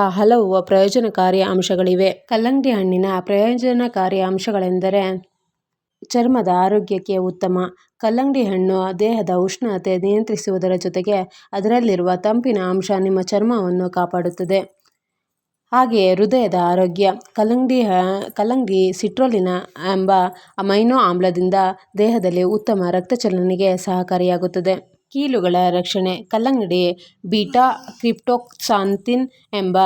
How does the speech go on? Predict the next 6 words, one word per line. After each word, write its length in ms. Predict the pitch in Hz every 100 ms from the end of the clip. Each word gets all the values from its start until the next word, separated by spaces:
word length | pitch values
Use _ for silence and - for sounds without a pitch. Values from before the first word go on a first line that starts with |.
| 185
ನೈಸರ್ಗಿಕ 680 | 190 220 277 220 185 175 190 180
ವರ್ಣದ್ರವ್ಯ 840 | 175 202 254 269 185 180 180 190 180
ನಿಮ್ಮ 240 | 185 185 185
ಕೀಲುಗಳನ್ನು 920 | 180 240 247 254 185 180 180 185 180
ಉರಿಯೂತದಿಂದ 680 | 185 214 254 269 233 185 180 185 180
ರಕ್ಷಿಸುತ್ತದೆ. 800 | 185 - 196 185 185 185 180